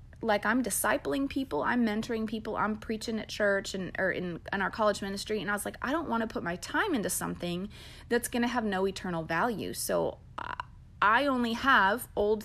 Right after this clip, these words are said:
thinking that's from the church in my head of, like, "This is vain, this is immodest, this is, uh, materialistic, this is a waste of your time. And it's, if you try to do this, you're,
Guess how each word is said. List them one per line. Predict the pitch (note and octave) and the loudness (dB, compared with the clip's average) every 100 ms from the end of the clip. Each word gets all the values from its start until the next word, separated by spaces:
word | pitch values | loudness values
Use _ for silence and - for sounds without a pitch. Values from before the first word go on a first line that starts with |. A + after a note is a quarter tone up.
| - | -4
thinking | A#3 A3+ G3+ F#3 G3 | -4 -2 -4 -4 -2
that's | F#3+ - | -2 -4
from | - G3 F3+ | -4 -2 -4
the | |
church | - - A#3+ C#4+ - | -6 -4 -2 -2 -4
in | E4 | -2
my | D#4+ | -2
head | D#4 E4+ E4+ - - - | 0 2 2 -2 -14 -8
of, | - G3 | 0 2
like, | F#3+ F#3 - | 2 0 -2
"This | F#3 | -4
is | F3+ E3+ | -4 -4
vain, | F#3 G3+ A#3+ A#3+ A3 | 2 2 4 2 0
this | G3+ | -2
is | F3+ | -2
immodest, | F#3 F#3 F#3+ G3 G#3 G3+ G#3 - | -2 0 2 4 6 4 2 -2
this | F3+ - | -4 -4
is, | E3+ D#3+ - - - - - | -2 -4 -6 -12 -18 -18 -2
uh, | F#3 E3+ | 2 2
materialistic, | E3+ E3+ - G3 F#3 F#3 F#3+ - G3 F#3 | 0 -2 0 2 4 4 2 0 -2 0
this | F#3 - | -4 -4
is | F3+ | -2
a | F3 | 0
waste | E3+ F3 - | 0 0 -2
of | F3 | -4
your | E3 | -6
time. | E3 - D#3+ E3 E3+ F3 - - - - | -6 -4 -2 0 -2 -6 -14 -16 -14 -6
And | G3+ F3 F3 - | -2 0 0 0
it's, | F#3+ - - - | -2 -2 -8 -6
if | F#3 F#3+ | -6 -2
you | G3+ | -2
try | F#3 A3+ G#3+ | -2 2 2
to | F#3 | 2
do | G3+ | 2
this, | F#3+ F#3 | 0 0
you're, | G3+ F3+ | 0 0